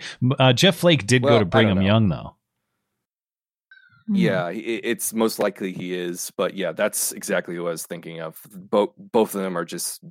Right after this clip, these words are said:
Speaker 2: these spineless rhinos that, uh, it just really, <laughs>
Speaker 1: Actually,
Speaker 2: it
Speaker 1: uh,
Speaker 2: really makes you a little embarrassed to be a member of the church and all that.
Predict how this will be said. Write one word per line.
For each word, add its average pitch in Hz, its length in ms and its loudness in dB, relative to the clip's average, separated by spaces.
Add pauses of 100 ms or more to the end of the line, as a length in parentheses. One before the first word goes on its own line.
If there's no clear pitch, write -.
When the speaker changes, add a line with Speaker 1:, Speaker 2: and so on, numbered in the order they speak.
(120)
Speaker 2:
these - 400 -8 (120)
spineless 95 920 -6 (460)
rhinos 90 720 -4
that, 87 260 -2
uh, 85 300 -4 (920)
it 156 160 2
just 175 260 0
really, 139 380 4
<laughs> - 420 -2
Speaker 1:
Actually, 165 300 2
Speaker 2:
it 151 140 0
Speaker 1:
uh, 131 80 2
Speaker 2:
really 135 260 6
makes 117 280 0
you 113 140 2
a 98 360 0
little 107 220 0
embarrassed 95 760 -6
to 92 60 -16
be 82 100 -18
a 87 80 -20
member 87 380 -12
of 85 100 -16
the - 60 -20
church - 380 -8
and 80 120 -14
all 80 160 -10
that. 80 240 -10